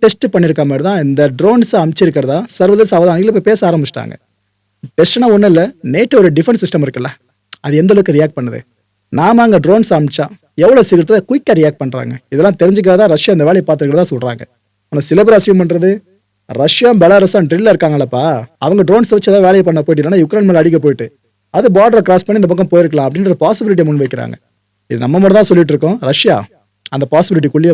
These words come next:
போகலைங்க. என்ன தெரியுமா வார்னிங் இப்போதைக்கு? ரஷ்யா இந்த ரெண்டு நாடுகள் சார்ந்து சொல்லுது, "பேர் சில கிலோமீட்டர்ஸ் மட்டும்தான் அவையில இருக்கீங்க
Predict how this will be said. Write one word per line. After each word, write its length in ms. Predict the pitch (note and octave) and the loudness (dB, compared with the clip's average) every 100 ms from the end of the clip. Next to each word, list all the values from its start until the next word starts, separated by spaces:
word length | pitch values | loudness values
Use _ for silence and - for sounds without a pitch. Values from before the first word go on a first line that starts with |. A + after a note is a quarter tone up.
| C3+ | -2
போகலைங்க. 300 | A#2+ A#2 A2+ _ _ _ _ _ _ _ _ C#3+ | -8 -10 -16 _ _ _ _ _ _ _ _ -2
என்ன 100 | A3 | 2
தெரியுமா 200 | A#3 A3 E3+ | 4 4 4
வார்னிங் 240 | F3+ G3 D#3 | 2 2 2
இப்போதைக்கு? 380 | E3 C#3+ B2 C#3 E3+ C3+ _ _ _ _ _ _ _ _ _ - | 0 -2 -4 -4 -4 -6 _ _ _ _ _ _ _ _ _ -10
ரஷ்யா 460 | B2 D#3+ - A#3 C#3 C#3+ B3+ _ D3 | -2 0 2 0 0 -2 -6 _ -6
இந்த 120 | D3+ C#3 | -4 -2
ரெண்டு 200 | F3 G3+ G#3+ | 0 0 2
நாடுகள் 300 | A#3 A3 G3 | 2 0 0
சார்ந்து 300 | F3 F3+ G#3 - | 0 2 0 0
சொல்லுது, 280 | E3+ F#3 D3+ _ _ _ _ _ _ _ C3+ | 0 0 -2 _ _ _ _ _ _ _ 0
"பேர் 220 | F#3+ G#3+ - _ _ _ _ _ - | 0 0 -6 _ _ _ _ _ -14
சில 260 | - G#3+ A3 - | -2 2 2 4
கிலோமீட்டர்ஸ் 460 | A#3+ B3 G#3+ G3 F3+ | 4 4 2 0 0
மட்டும்தான் 320 | E3 G3+ G#3+ D#3+ | 0 0 0 2
அவையில 240 | G3 F3+ | 4 2
இருக்கீங்க 300 | C#3+ C3+ | 0 -6